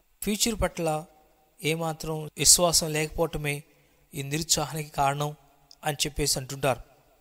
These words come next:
అంతేకాకుండా ఆ రచయిత ఈ విధంగా ఉన్నాడంటే, నిన్నటి యొక్క ఆశీర్వాదాల పట్ల మనం సరైన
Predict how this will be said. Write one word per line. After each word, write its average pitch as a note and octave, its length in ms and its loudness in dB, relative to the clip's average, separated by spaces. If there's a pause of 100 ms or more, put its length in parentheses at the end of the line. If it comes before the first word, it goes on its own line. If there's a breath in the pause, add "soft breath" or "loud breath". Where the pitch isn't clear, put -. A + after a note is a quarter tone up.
(440)
అంతేకాకుండా E3+ 760 2 (100)
ఆ C#3+ 100 8
రచయిత D#3 360 0
ఈ F3+ 140 0
విధంగా D3+ 320 0
ఉన్నాడంటే, D3+ 500 -2 (640)
నిన్నటి F#3 340 -2
యొక్క F3+ 240 -4
ఆశీర్వాదాల G#3 520 4
పట్ల D#3+ 420 0
మనం D3+ 360 -4 (340)
సరైన E3+ 600 4